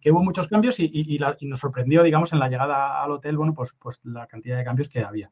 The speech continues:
Y nada, la pena fue esa. El día que llegamos un, hizo un día soleado, pero todo el día de pruebas pues estuvo lloviendo desde primera hora.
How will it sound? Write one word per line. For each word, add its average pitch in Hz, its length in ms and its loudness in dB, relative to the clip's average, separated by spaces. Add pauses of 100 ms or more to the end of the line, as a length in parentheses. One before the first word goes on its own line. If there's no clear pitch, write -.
(600)
Y 147 100 4
nada, 147 160 8
la 131 80 6
pena 160 180 6
fue 147 140 2
esa. 143 240 0
El 120 80 -2
día 147 220 0
que 147 100 -2
llegamos 151 520 0
un, 147 380 -8
hizo 156 180 -4
un 151 40 0
día 147 140 0
soleado, 160 340 0
pero 135 340 -2
todo 143 160 -2
el 143 80 -2
día 143 120 0
de 139 100 -4
pruebas 143 360 -2
pues 131 200 -6
estuvo 131 300 -4
lloviendo 135 240 -2
desde 131 160 -2
primera 139 320 0
hora. 160 260 0